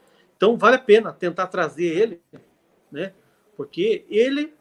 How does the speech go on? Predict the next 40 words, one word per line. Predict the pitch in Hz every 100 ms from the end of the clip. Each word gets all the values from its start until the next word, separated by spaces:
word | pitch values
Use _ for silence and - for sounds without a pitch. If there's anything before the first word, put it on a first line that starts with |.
| _
teve | 202 240 254
lá | 175 208
com | 254
a |
filha, | 240 - 233 170
a |
filha | 190 208
mais | 226 190 -
velha | 170 202 160 -
do | 143
Franciscon. | - 147 - 175 170
O | - _ - -
que | 269
acontece? | 247 240 160 - 151 _ _
Essa | 202 208
filha | - 262 226
que | 233
cuidou | 226 202
do | 202
Franciscon, | 202 180 175 - 190 180
essa | 180
filha | 175 226 202
que, | - 180 170 - - _ _
que | - 180 185
o | 180
Franciscon | 190 208
veio | 196 208
morar | 202 180 196
na | 180
casa | 180 160
dele, | 185 180
porque | - 196
o |
que | -
acontece? | 226 233 214 156 - _ _ _ -
Todo | 320 320 311
o |
dinheiro | 226 233 247
do | 208 254
Franciscon, | - 196 - - 190 208